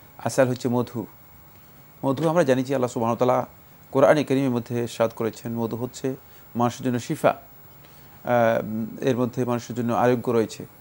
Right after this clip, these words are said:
সুতরাং আরোগ্য রয়েছে যেহেতু আল্লাহ নবী সাল্লাল্লাহু আলাইহি ওয়াসাল্লাম মধুকে খুব পছন্দ করতেন। নবী সাল্লাল্লাহু আলাইহি ওয়াসাল্লাম, আহ, মধু খা-, খেতেন। নবী সাল্লাল্লাহু আলাইহি ওয়াসাল্লাম আর যে সমস্ত খাবার, আহ,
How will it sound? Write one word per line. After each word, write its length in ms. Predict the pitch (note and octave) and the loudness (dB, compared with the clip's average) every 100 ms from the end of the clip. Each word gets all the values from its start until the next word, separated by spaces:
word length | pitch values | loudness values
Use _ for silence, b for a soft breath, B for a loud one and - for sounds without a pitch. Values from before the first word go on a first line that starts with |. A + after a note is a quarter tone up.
| - | -8
সুতরাং 320 | C#3 C#3+ C3+ | 0 0 2
আরোগ্য 320 | - C3 C3 | 2 0 0
রয়েছে 240 | D#3 E3+ E3 | -2 -2 -2
যেহেতু 260 | D3 C3+ | -4 -4
আল্লাহ 800 | C#3 - - - - - A#2 A#2 | -8 -10 -20 -20 -18 -4 0 2
নবী 140 | A#2 C3+ | 2 2
সাল্লাল্লাহু 120 | C3+ | 2
আলাইহি 100 | B2+ | 2
ওয়াসাল্লাম 360 | A2+ - A#2 A#2 | 2 0 -2 -4
মধুকে 220 | A#2+ B2 | -6 -8
খুব 100 | A#2 | -6
পছন্দ 320 | A2+ - A2+ | -6 -4 -4
করতেন। 320 | G#2+ G#2 - - - B2 | -4 -6 -8 -12 -10 -6
নবী 120 | A#2 | -4
সাল্লাল্লাহু 460 | A#2+ A2+ A2+ - | -2 -2 -2 -4
আলাইহি 80 | A2 | -6
ওয়াসাল্লাম, 800 | A2+ - - - - - A#2 G2 | -6 -16 -20 -20 -18 2 6 6
আহ, 40 | F#2+ | 4
মধু 280 | A2+ G#2+ | 2 -2
খা-, 140 | - A2+ | -4 -8
খেতেন। 380 | - A#2 - - - - - B B B - | -6 -6 -4 -10 -14 -20 -20 B B B -2
নবী 120 | C#3+ F3+ | 0 4
সাল্লাল্লাহু 300 | F#3 F3 E3+ | 6 6 6
আলাইহি 100 | D#3+ | 4
ওয়াসাল্লাম 280 | F3 D3+ | 2 2
আর 40 | B2+ | 2
যে 80 | C3+ | -2
সমস্ত 300 | D#3+ D#3 D#3+ | -4 -4 -4
খাবার, 280 | - B2+ B2 | 2 6 6
আহ, 420 | - - A2+ G#2+ | 4 2 4 2